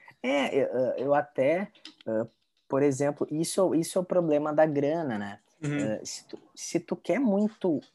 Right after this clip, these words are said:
Speaker 1: ah, ah, se tu quer muito ganhar dinheiro e esse é o teu foco, cara, é provável que tu não vai ganhar dinheiro, porque não é isso que dá dinheiro, né?
Speaker 2: Claro.
Speaker 1: Tipo, que, ah, ah, e aí tu, e, e aí por isso que,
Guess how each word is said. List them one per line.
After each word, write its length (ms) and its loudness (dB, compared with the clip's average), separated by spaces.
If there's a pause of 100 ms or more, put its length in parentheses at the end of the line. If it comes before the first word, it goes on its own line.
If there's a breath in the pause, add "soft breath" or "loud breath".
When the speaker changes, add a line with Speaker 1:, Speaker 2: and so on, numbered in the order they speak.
(260)
Speaker 1:
ah, 240 -2 (480)
ah, 240 -6
se 120 -16
tu 120 -20 (120)
quer 120 0
muito 400 -4
ganhar 400 -4
dinheiro 720 -2
e 280 -2
esse 220 -4
é 20 0
o 60 -6
teu 180 -4
foco, 760 -4
cara, 340 -6
é 220 -8
provável 480 -2
que 80 -14
tu 100 -6
não 140 -4
vai 100 -2
ganhar 200 -4
dinheiro, 380 -8 (360 soft breath)
porque 340 -6
não 180 -2
é 120 -2
isso 280 -4
que 120 -10
dá 100 0
dinheiro, 460 -10
né? 160 -18 (280)
Speaker 2:
Claro. 260 -4
Speaker 1:
Tipo, 80 -20
que, 80 -8
ah, 260 -10 (400)
ah, 180 -10
e 100 0
aí 160 4
tu, 160 0 (440)
e, 60 -2
e 40 6
aí 280 4
por 200 0
isso 320 2
que, 340 -2